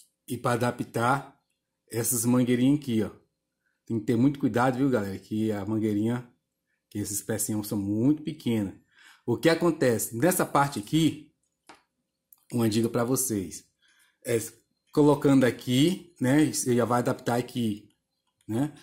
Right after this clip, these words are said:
O processo de tinta que vai em seguinte. Que aí, geralmente, vocês vão ver o vídeo.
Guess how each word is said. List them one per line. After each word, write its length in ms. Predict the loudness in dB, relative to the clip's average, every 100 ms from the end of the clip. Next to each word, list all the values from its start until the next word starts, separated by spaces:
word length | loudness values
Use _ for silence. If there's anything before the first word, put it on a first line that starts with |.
| -12
O 120 | -6
processo 420 | -2 0 2 0 0
de 60 |
tinta 260 | -2 -2 -2
que 80 | 0
vai 180 | 0
em 60 | 0
seguinte. 560 | 0 -2 2 2 2 -2 -12 -16 -20 -18 -10 -10 0
Que 180 | 4
aí, 420 | 6 6 4 0 -4
geralmente, 760 | 2 4 4 4 4 4 2
vocês 160 | -2 0
vão 160 | 0
ver 80 | 0
o 100 | -2
vídeo. 560 | 0 2 2 0 -4